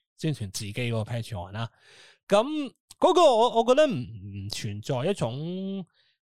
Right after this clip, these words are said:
呃，我一定，一定，一定要點嘅。即係譬如話，如果我話，哦，我三個月之內呢，喺呢個團隊入邊收唔到錢呢，我就唔做。咁，咁得，你可以咁做，但係件事似乎就唔係咁 run 咯，而係一齊去傾住一啲時間心力，睇下最後嗰樣嘢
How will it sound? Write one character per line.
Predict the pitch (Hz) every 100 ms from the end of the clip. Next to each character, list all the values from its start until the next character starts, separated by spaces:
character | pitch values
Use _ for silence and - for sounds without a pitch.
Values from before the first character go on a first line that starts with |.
| 480
呃， | 359 127 113 123
我 | 135
一 |
定， | 208 220 - 123
一 | 170
定， | - 123 156
一 |
定 | 147 110
要 | 110
點 | 92 101
嘅。 | 104
即 | 196
係 | 190
譬 | 170
如 | 127
話， | 123 120 104 _ _
如 | 127
果 | 175 180
我 |
話， | 156 127 - _ _
哦， | 180 - _
我 | 208
三 | - 233 226
個 | 247
月 | 190
之 | 160 226
內 | 202 165
呢， | 190 196
喺 | 165
呢 | 208
個 | 175
團 | 120 123
隊 | 175
入 |
邊 | 151
收 | 139 175
唔 | 123
到 | 143
錢 | 135 147
呢， |
我 | 151
就 | 143
唔 | 107
做。 | 107 117
咁， | 107 151
咁 | 170 202
得， | 208 226 220 139 139
你 |
可 | 143 156
以 | 151
咁 | 143 156
做， | 117 117
但 | 101 98
係 | - -
件 | 156
事 | 143 143
似 | - 139
乎 | 143 110
就 | 117
唔 | 95
係 | 92 101
咁 | 117
run | 175 180 175
咯， |
而 | 175
係 | 127 117 113
一 | 165
齊 | 185 113 107
去 | 127 120 _
傾 | - 180 190
住 | 160
一 | 127
啲 | 151 160
時 | - 101
間 | 117 123
心 | - 147
力， | 127
睇 | -
下 | 135 123 - _ _ -
最 | 170
後 | 131 127
嗰 | 147 143
樣 |
嘢 | 117 107